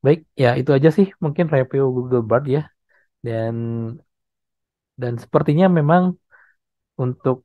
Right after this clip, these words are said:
karena dia masih eksperimen ya, dia belum dirilis gitu ya. Jadi masih, masih dalam proses training segala macam mungkin si Google Bard-nya. Tapi ya lumayan ya untuk, untuk, untuk perintah-perintah kecil saya akui ini udah, udah cukup ya. Maksudnya dia bisa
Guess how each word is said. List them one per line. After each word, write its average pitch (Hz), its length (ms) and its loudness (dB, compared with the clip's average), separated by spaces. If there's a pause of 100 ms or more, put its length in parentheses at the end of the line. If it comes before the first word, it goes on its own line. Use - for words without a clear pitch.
(100)
karena 135 260 4
dia 160 80 8 (100)
masih 139 280 -2
eksperimen 139 560 0
ya, 156 120 -2
dia 135 180 2
belum 120 240 -4
dirilis 113 400 0
gitu 123 180 -6
ya. 139 120 -4
Jadi 120 120 -4 (120)
masih, 110 220 -6 (640)
masih 123 240 2
dalam 107 180 4
proses 113 300 -2
training 110 300 0
segala 110 180 6 (100)
macam 117 260 -2
mungkin 117 280 -4
si - 120 -4
Google 110 260 0
Bard-nya. 117 280 -2 (680)
Tapi 120 180 -6 (120)
ya 139 40 4 (460)
lumayan 139 520 2
ya 160 40 -4 (140)
untuk, 127 260 -4 (220)
untuk, 120 220 -4 (440)
untuk 170 240 0
perintah-perintah 120 640 0
kecil 143 280 2 (360)
saya 117 180 -2 (140)
akui 123 220 -4
ini 139 160 -4
udah, 107 200 -4 (680)
udah 110 120 0 (100)
cukup 127 220 -4 (100)
ya. 120 100 4
Maksudnya 120 320 2
dia 131 140 8
bisa 120 140 2